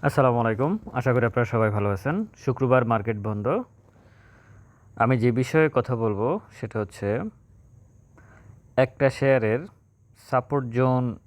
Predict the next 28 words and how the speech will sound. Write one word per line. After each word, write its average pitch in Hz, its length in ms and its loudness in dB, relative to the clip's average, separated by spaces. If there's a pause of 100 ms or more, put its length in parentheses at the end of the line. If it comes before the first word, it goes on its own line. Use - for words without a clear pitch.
(160)
আপনারা 120 300 0
কীভাবে 127 360 0
ঠিক 113 180 -4
করবেন, - 260 -8 (1300)
মানে - 220 -10
সাপোর্ট 135 340 0
জোনটা 139 360 0
কোথায়, 110 300 -4 (1300)
এটা 127 180 2
কি - 60 2 (100)
আপনি 135 240 -8
ঠিক 151 160 -14
করবেন 175 280 -2 (540)
না 101 120 4 (1080)
মার্কেট 110 340 -2 (100)
মেকার 120 360 2
যারা, 107 180 2 (480)
আপনি 117 240 -6
যাদেরকে 117 280 0 (100)
চোখে 123 260 -2
দেখেন 107 280 -2
না 139 80 -2 (500)
তারা 127 240 4
ঠিক 135 180 -6
করে 127 200 -4
দিবে, 135 180 -4 (460)
আপনি 123 160 -4 (100)
সেই 120 160 2